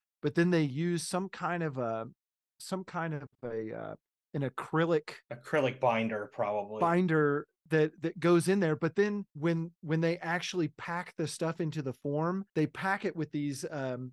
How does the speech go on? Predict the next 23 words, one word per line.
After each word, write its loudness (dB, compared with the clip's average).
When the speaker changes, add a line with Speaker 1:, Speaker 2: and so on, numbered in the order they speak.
Speaker 1:
it's -4
like 2
a 4
pneumatic 2
tool, 0
almost 0
with, -6
like, 0
a -4
bass 2
drum 2
beater 0
on -2
the -4
end -4
of -8
it. -8
It's -4
a 6
big 6
felt 4
Speaker 2:
Oh. -16
Speaker 1:
beater. 0